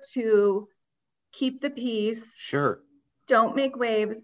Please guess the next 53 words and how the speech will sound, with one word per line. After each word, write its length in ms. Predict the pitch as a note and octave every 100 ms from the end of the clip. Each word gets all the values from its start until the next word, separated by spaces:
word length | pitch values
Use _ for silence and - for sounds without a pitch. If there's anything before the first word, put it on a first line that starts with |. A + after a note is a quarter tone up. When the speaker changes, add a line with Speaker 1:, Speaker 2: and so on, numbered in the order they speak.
| G#3
Speaker 1:
Don't 300 | A3+ B3 B3
be 140 | C4+
a 60 | B3+
problem. 560 | - A#3 A3 A3 A3+
They 160 | G#3+ G3+
already 280 | G#3+ A#3 B3+
have 200 | B3 A3
enough 280 | G#3+ G#3+ -
problems 500 | A#3+ A3 A#3+ B3 A#3+
with 160 | G#3 G#3
dealing 240 | G#3+ G#3+
with 100 | A3+
my 120 | A#3+
brother. 300 | A#3 G#3 G#3+
He 120 | G#3 G#3
was 160 | F#3 -
in 100 | G#3+
and 140 | A3+
out 180 | A#3 A3
of 60 | A3
rehab. 300 | G#3 A3 G#3+
Speaker 2:
No, 240 | G2 F#2+
man, 380 | F2+ G2 G#2+ G#2
even 140 | B2 C3+
Speaker 1:
In 40 |
and 60 | C3
Speaker 2:
more 120 | E3+
Speaker 1:
out 60 | A#3+
of 40 |
Speaker 2:
pressure 340 | D3+ A#2 - G#2
Speaker 1:
boarding 60 | G2
Speaker 2:
on 200 | F#2+ F#2
you. 300 | E2+ D2+ B1+ _ _
How 140 | A#2+
Speaker 1:
in 40 |
and 40 | B2
Speaker 2:
fun. 360 | C#3+ C4+ D4 C#4
Speaker 1:
out 80 |
of 60 | C#4 - -
boarding 300 | A#3+ B3 B3
schools. 440 | B3+ B3+ A#3+ A#3
He'd 180 | A#3+ G#3
get 100 | F#3+
Speaker 2:
Yeah. 200 | F3 A2
Speaker 1:
kicked 120 | C#4+ - _ -
out. 300 | A3 A#3 - - - _ _ _
So 320 | - C#4 -
I 260 | - C#4 E4+
really, 680 | C#4 C4+ C#4+ C#4 B3+ B3 -
um, 380 | G#3+ G#3 - - _ _ _ _ _ _ _ _ -
tried 280 | - A#3+ A#3
to 100 | C#4+
be 600 | - A#3 A3 A3 A3+